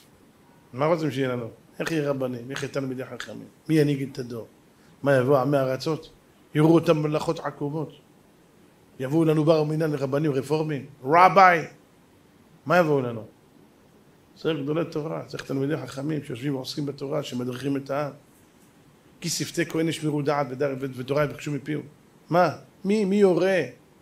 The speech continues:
מי יורה? מי ינחיל? מי יעביר את המסר? מי יעביר את התורה לדור הבא, ל-,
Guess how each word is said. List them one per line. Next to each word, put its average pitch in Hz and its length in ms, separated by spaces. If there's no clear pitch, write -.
מי 196 80
יורה? 240 680
מי 220 80
ינחיל? 220 680
מי 214 100
יעביר 220 520
את 214 120
המסר? 196 540
מי 196 120
יעביר 214 500
את 196 120
התורה 180 320
לדור 185 300
הבא, 170 360
ל-, 151 100